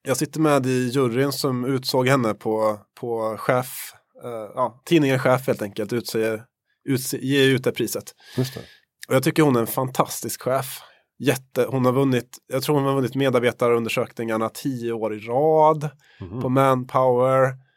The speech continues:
Speaker 1: Hon är en jävla superkvinna, alltså.
Speaker 2: Vad gör hon som inte andra gör då?
Speaker 1: Hon litar på folk. Hon, hon, hon verk-, hon, hon, eh,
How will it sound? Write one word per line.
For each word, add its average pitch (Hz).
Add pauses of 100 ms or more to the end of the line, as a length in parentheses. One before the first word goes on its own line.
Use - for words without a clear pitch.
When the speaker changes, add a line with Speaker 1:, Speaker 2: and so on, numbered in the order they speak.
(360)
Speaker 1:
Hon 123
är 127
en 120
jävla 117
superkvinna, 127
alltså. 120
Speaker 2:
Vad 123
gör 123
hon 127
som 120
inte 107
andra 107
gör 92
då? 85 (800)
Speaker 1:
Hon 143
litar 160
på 196
folk. 123
Hon, 131 (160)
hon, 143 (300)
hon 151
verk-, 156 (560)
hon, 156
hon, 156
eh, 151